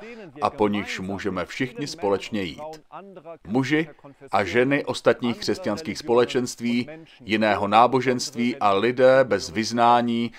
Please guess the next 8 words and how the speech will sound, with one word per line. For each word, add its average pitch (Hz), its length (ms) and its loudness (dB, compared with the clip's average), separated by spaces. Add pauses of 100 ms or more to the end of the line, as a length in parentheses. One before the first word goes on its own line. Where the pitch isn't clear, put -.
(140)
nebo 92 240 -4
jiného 110 420 0
začlenění.“ 80 800 -6 (2250)
Když 127 240 0
se 165 120 4
podíváme 180 580 4
zpět 190 580 -2
na 104 220 0